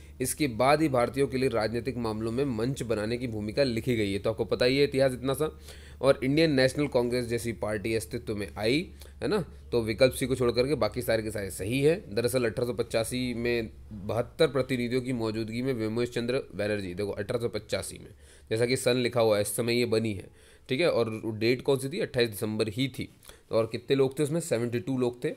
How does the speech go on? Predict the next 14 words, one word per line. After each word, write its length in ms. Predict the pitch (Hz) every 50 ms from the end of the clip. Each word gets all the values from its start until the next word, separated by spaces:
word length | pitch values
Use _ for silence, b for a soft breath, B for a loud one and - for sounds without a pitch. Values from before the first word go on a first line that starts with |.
| - - -
और 180 | - 107 110 110
उनकी 240 | 95 117 113 113 127
अध्यक्षता 380 | 113 107 110 - 117 101 123 113
कर 120 | 110 110
रहे 80 | 110 110
थे 140 | 113 139 120
व्योमेश 360 | 107 107 104 110 113 110 -
चंद्र 260 | - 117 135 170 - b b b b b b b
बैनर्जी 500 | 104 95 113 110 107 104 101 95 90 92 87
साहब, 280 | 87 85 87 87 - - -
ठीक 140 | 120 120 -
है। 120 | - 165
तो 200 | 151 - - - -
आज 320 | 110 120 127 131 123 117